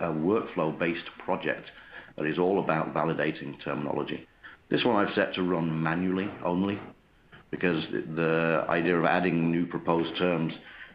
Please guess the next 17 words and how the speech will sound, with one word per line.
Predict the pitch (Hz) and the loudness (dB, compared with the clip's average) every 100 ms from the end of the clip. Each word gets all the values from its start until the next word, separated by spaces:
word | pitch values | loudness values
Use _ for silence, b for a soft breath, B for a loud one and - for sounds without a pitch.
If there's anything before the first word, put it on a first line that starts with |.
| - 87 | -8 -4
to | |
your | 82 80 80 80 80 | 0 0 2 2 0
terminology | - 80 92 101 85 | -2 0 2 2 2
database | 120 139 - 85 85 82 - B B | 2 0 0 0 0 -2 -10 B B
is | 85 | -4
not | 107 - | -2 0
something | 95 82 87 80 | -2 -2 -2 0
that | 80 78 | -2 -2
you | |
would | 78 78 | -6 -4
do | 78 78 76 - | -2 -2 -2 -6
necessarily | 78 76 78 76 78 - | -6 -6 -4 -2 0 -2
on | 78 76 | -4 -4
a | 76 | -2
daily | 73 71 | -2 0
basis. | 67 67 - - - - B B B _ _ _ _ _ _ _ _ _ _ _ _ - | 0 -2 -4 -12 -14 -18 B B B _ _ _ _ _ _ _ _ _ _ _ _ -2
Okay, | 101 78 | 0 0